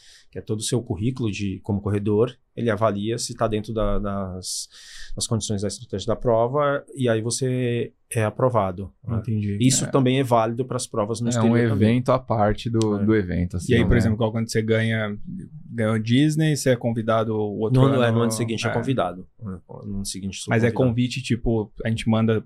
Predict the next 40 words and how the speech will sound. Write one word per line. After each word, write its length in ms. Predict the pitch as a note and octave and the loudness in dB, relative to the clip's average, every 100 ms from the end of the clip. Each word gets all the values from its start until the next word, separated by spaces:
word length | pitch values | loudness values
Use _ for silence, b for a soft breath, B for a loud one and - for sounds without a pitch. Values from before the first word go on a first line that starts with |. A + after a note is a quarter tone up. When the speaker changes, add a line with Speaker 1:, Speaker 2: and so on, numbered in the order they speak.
| - | -2
Speaker 2:
passagem, 640 | G#2 - A2 A2+ A2+ A2 | -2 0 2 2 2 -2
manda 240 | G#2+ G#2 | -6 -6
tudo? 300 | G2+ C#3 F3+ | -2 0 6
Speaker 1:
Não, 260 | C3+ C#3+ A2+ | 6 6 4
Speaker 2:
Ou 60 | G#2+ | 2
Speaker 1:
não. 160 | G#2+ | 2
Speaker 2:
Ou 140 | D3+ F#3+ | 4 6
é 80 | |
Speaker 1:
An-, 20 | A3+ | 6
Speaker 2:
tipo, 160 | F#3+ | 4
Speaker 1:
anteriormente 440 | G#3+ F3+ C3+ G2+ B2+ | 6 6 6 4 4
Speaker 2:
vem, 20 | |
Speaker 1:
sim. 320 | A2+ D#3+ A#2 G2 | 2 2 0 0
Speaker 2:
é. 160 | A2+ A#2 | 0 2
Speaker 1:
Anteriormente 520 | C#3+ D#3 C#3+ D3+ D3+ | 2 4 4 2 -2
sim. 500 | - B2 G#2+ G#2 G#2+ b b b b b | -2 -2 -2 -6 -10 b b b b b
Porque 360 | - G2+ - A#2 | -6 -6 -4 -2
eles 400 | A2 A2 A2 A2+ | 0 0 0 2
faziam 380 | C3 A#2+ C3 A#2 | 2 2 0 0
isso, 180 | B2+ A#2+ G#2+ G2 | -2 -4 -4 -4
aí 160 | G2+ | -4
eu 260 | G#2+ G#2+ G2+ - | -4 -6 -8 -10
não 80 | G#2+ | -10
sei 180 | G2+ G2+ | -6 -6
qual 260 | G#2 G2 - | -6 -8 -10
foi 240 | _ G#2 | _ -4
a 120 | G2 G2 | -2 -2
Speaker 2:
Entendi. 180 | F#2 A#2 | 0 2
Speaker 1:
política 340 | G#2+ A2 A2 | 2 0 -2
deles, 320 | G2 G2+ G#2+ | -4 -4 -6
eles 200 | G#2+ G2 | -8 -6
cortaram, 440 | - G#2+ F#2+ A2 A#2+ | -4 -2 0 0 0
aí 120 | A2 | -2
a, 60 | G#2 | -4
a, 380 | G#2+ G#2 - - | -4 -4 -6 -10
atualmente 420 | A2+ A2+ A2 G#2+ | -4 -2 -2 -2
eles 120 | A2 | -4
só 100 | - | -4
dão 160 | G#2+ G#2+ | -4 -6
só, 160 | A2+ | -6